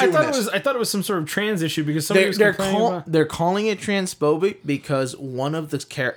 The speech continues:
Speaker 3: one of the episodes, there was a dude that is actually,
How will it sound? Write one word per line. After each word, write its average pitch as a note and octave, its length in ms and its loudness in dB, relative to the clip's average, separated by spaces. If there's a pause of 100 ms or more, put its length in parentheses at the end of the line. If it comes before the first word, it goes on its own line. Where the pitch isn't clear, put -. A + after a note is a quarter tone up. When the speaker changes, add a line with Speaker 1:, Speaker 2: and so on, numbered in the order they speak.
(100)
Speaker 3:
one C3+ 200 -4
of D#3+ 80 -2
the D3+ 100 4
episodes, B2 540 -4 (320)
there C3 160 0
was C#3 140 -2
a C#3+ 40 -2
dude B2+ 640 0 (240)
that A#2 460 -6
is B2 320 -8
actually, C#3+ 480 -4